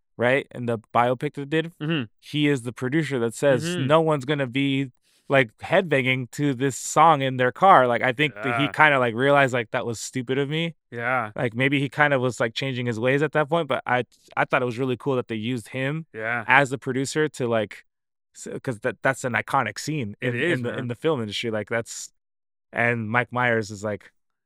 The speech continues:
Speaker 1: "No one's gonna be headbanging to this shit," you know?
Speaker 2: Yeah.
Speaker 1: <laughs> Like
Speaker 2: Good. Fuck yeah, bro.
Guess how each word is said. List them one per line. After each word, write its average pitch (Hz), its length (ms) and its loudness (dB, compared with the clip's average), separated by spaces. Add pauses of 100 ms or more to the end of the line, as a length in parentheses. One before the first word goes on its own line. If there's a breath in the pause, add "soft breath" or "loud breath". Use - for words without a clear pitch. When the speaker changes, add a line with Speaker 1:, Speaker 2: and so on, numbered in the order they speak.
Speaker 1:
"No 180 80 -2
one's 180 160 2
gonna 123 140 0
be 107 160 -2
headbanging 117 440 -2
to 127 80 -6
this 127 120 -4
shit," 151 380 0
you 123 120 -6
know? 120 120 2
Speaker 2:
Yeah. 117 120 -2
Speaker 1:
<laughs> - 40 -20
Like - 300 -4 (340)
Speaker 2:
Good. 165 220 0 (240)
Fuck 156 280 -2
yeah, 117 100 -2
bro. 113 280 -2